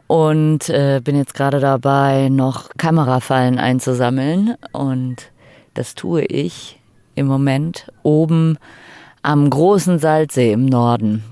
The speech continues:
Der heißt Salino, also der riesige Salzsee. Und eigentlich ist es wirklich ein gigantisches Wassersystem hier, äh, wo man auf fünfhundert Metern eigentlich, oder sogar mehr,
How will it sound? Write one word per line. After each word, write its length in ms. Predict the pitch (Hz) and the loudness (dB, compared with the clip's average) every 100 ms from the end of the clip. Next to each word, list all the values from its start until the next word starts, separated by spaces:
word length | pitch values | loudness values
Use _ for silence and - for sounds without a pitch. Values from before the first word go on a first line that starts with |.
| 131 _ | -20 _
Der 160 | - 117 | -6 -2
heißt 380 | 123 127 - - | -2 -2 -4 -4
Salino, 680 | 151 143 160 131 123 156 202 | 0 2 2 2 2 2 0
also 220 | - 135 117 | -2 -2 0
der 220 | 120 117 | -2 0
riesige 400 | 151 147 131 127 | 0 0 0 0
Salzsee. 600 | 123 123 135 - 165 175 - - - - - | 2 2 0 0 0 0 -6 -20 -20 -20 -6
Und 320 | 147 143 139 | 0 0 0
eigentlich 400 | 123 139 135 127 | 0 0 0 -2
ist 160 | - - | -4 -4
es 160 | 127 | -4
wirklich 360 | 143 135 131 113 | -4 -2 -4 -4
ein 400 | 127 131 131 131 | -2 0 0 0
gigantisches 1040 | 131 123 117 123 135 135 - 127 117 - 151 - - | -2 -2 0 0 0 -2 0 -2 -2 -8 -14 -20 -6
Wassersystem 1120 | - 160 127 110 107 113 - - 101 82 113 | -4 0 0 0 -2 -4 -6 -2 -2 0 0
hier, 360 | 113 110 135 143 - - - - _ | 0 0 -2 -6 -16 -20 -20 -20 _
äh, 80 | 123 | -2
wo 440 | 123 123 117 131 | 2 0 0 0
man 220 | 127 127 | 0 0
auf 160 | - 123 | -2 -4
fünfhundert 580 | - 147 120 139 135 120 | -2 -2 0 -2 -2 0
Metern 380 | 117 120 131 | -2 0 -2
eigentlich, 640 | - - 127 131 131 - - _ | -2 -4 -4 -4 -8 -8 -20 _
oder 260 | - 113 - | -6 -6 -8
sogar 300 | - 107 110 | -8 -6 -2
mehr, 300 | 107 107 110 | -2 -2 -4